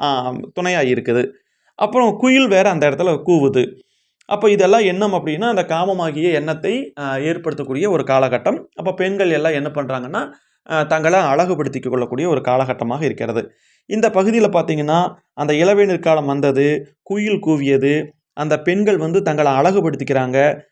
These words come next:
மன்மதன் வந்து அரசனாக இருக்கிறான். அந்த இளவேனில்னு சொல்லக்கூடிய தென்றல் காற்று அவனுக்கு தோழனாக இருக்கிறான். ஆம், அதுக்கப்புறம் குயில் வந்து அந்த காதலை சொல்லக்கூடிய ஒரு, ஒரு, ஒரு உ-, ஒரு கொம்பு ஊதக்கூடியவனாக இருக்கிறான்.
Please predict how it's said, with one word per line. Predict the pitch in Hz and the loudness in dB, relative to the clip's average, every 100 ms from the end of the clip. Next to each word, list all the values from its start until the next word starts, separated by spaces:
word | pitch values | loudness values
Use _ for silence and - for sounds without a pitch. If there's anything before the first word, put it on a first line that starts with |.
| _ | _
மன்மதன் | 127 139 196 214 190 156 | -4 -2 2 2 2 -2
வந்து | 147 185 | -2 0
அரசனாக | 139 151 185 160 135 | 2 0 0 0 2
இருக்கிறான். | 123 131 127 139 139 _ _ | 0 -2 0 -2 -6 _ _
அந்த | - 143 | -6 0
இளவேனில்னு | 143 160 202 202 190 190 190 | 2 4 2 2 0 0 0
சொல்லக்கூடிய | 185 160 151 156 143 | 0 0 0 0 0
தென்றல் | 147 170 185 | -2 0 0
காற்று | 151 139 165 | 0 -2 -2
அவனுக்கு | 156 139 135 | -4 -4 -2
தோழனாக | 139 160 160 139 | 0 0 0 0
இருக்கிறான். | 127 113 127 139 143 - _ _ - | -2 0 0 0 -2 -12 _ _ -8
ஆம், | 147 147 143 135 139 | -2 0 0 0 -2
அதுக்கப்புறம் | - 175 175 165 208 - | -2 0 0 0 0 2
குயில் | 202 226 202 | 2 2 2
வந்து | 170 180 214 156 135 139 _ _ - | 0 0 2 2 0 -8 _ _ -12
அந்த | 151 143 139 | -2 -2 0
காதலை | 165 175 175 156 139 139 | 0 2 0 -2 -6 -8
சொல்லக்கூடிய | 143 147 147 151 170 | -6 -4 -2 -2 0
ஒரு, | 143 135 131 _ _ - | 2 0 -2 _ _ -6
ஒரு, | 147 139 131 123 | -2 0 0 -2
ஒரு | - 156 139 135 | -2 0 0 -2
உ-, | 131 - - 185 - | -6 -10 0 0 2
ஒரு | 160 151 | -4 0
கொம்பு | 208 214 220 165 | 0 2 2 2
ஊதக்கூடியவனாக | 160 147 139 143 143 | 0 0 2 2 2
இருக்கிறான். | 135 139 131 147 135 | 0 2 2 2 -2